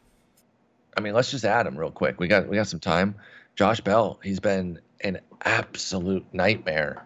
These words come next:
And this does carry over from last year as well. So that, that adds to it, at least in terms of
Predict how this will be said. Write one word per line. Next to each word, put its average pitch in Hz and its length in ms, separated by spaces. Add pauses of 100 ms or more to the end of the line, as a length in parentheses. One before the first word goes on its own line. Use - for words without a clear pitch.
(100)
And 92 140
this 98 160
does 104 340
carry 98 340
over 95 520 (380)
from 107 200
last 98 360
year 95 180
as 95 140
well. 95 320
So 107 180
that, - 340
that 101 220
adds 95 400
to 98 200
it, 113 60
at 95 80
least 95 200
in 92 80
terms 87 320
of 87 360